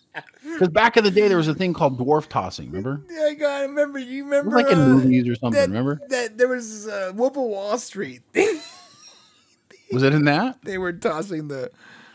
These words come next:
Speaker 2: little people, and they're, they're paying 'em tons of money to, like, play, like, uh, darts <laughs> with,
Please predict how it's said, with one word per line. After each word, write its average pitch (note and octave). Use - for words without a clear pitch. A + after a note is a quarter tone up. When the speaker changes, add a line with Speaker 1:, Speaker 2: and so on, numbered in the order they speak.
Speaker 2:
little D#3
people, B2+
and -
they're, G#3+
they're E3
paying D#3+
'em C3+
tons D#3
of D3
money D3
to, B2+
like, B2
play, D#3
like, C3+
uh, A#2+
darts -
<laughs> -
with, G#3+